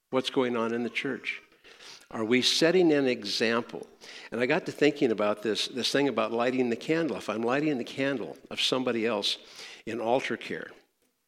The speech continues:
or in pastoral ministry or helping, helping Herb, back in, in the day, well, you'll see this at the Wailing Wall. You'll see the Jews, they'll often be, have their book, their,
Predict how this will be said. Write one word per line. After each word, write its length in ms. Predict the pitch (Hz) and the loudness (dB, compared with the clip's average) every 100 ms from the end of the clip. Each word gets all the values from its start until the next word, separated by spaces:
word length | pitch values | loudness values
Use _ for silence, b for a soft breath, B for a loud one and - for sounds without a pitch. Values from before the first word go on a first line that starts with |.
| _ _ - | _ _ -6
or 240 | 104 104 110 | -2 -2 -2
in 140 | 101 | -4
pastoral 440 | 120 120 - 117 | -4 -4 -2 -2
ministry 500 | 117 131 117 - 92 | -2 0 0 -4 -8
or 220 | 87 85 B B B - | -10 -14 B B B 0
helping, 360 | 127 120 104 | 0 0 -6
helping 500 | 107 - 117 - 101 | -8 -8 -8 -6 -6
Herb, 380 | 92 170 90 85 B B B B B B B B B - - 120 | -4 -2 -2 -4 B B B B B B B B B -20 -20 -4
back 300 | 147 180 - | 2 2 4
in, 240 | 151 127 120 | 4 4 2
in 200 | 139 123 | 0 0
the 80 | 110 | 2
day, 360 | 127 160 135 | 4 6 4
well, 220 | 123 127 | 4 2
you'll 200 | 135 151 | 4 4
see 180 | 156 220 | 4 4
this 200 | 185 170 | 4 4
at 80 | 147 | 4
the 80 | 131 | 6
Wailing 320 | 131 135 123 | 6 6 6
Wall. 200 | 123 104 | 6 4
You'll 160 | 113 117 | 2 -2
see 200 | - 135 | -2 0
the 140 | 110 | -2
Jews, 400 | 101 131 143 113 | 0 2 2 2
they'll 120 | 107 | 2
often 260 | 113 113 107 | 0 0 -2
be, 60 | 101 | 0
have 260 | 120 107 | 0 0
their 180 | 104 95 | -2 -4
book, 340 | - 120 120 113 | -4 -6 -6 -6
their, 260 | 101 87 | -8 -8